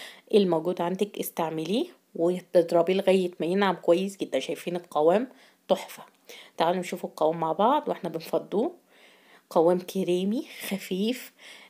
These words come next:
ناعم تحفة. نكهة التوم انا حاطة فصين، لو عايزة النكهة اقوى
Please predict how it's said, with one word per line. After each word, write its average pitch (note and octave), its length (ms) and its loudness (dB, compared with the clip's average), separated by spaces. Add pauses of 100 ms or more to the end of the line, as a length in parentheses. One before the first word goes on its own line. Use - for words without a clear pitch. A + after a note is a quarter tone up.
ناعم F#3+ 480 2 (500)
تحفة. G#3+ 520 2 (600)
نكهة G3 420 0
التوم F#3+ 360 0
انا F3 100 2
حاطة F3 300 -2
فصين، G#3+ 520 0
لو F3 120 4
عايزة F#3+ 240 2
النكهة F#3+ 360 -2
اقوى G#3+ 340 4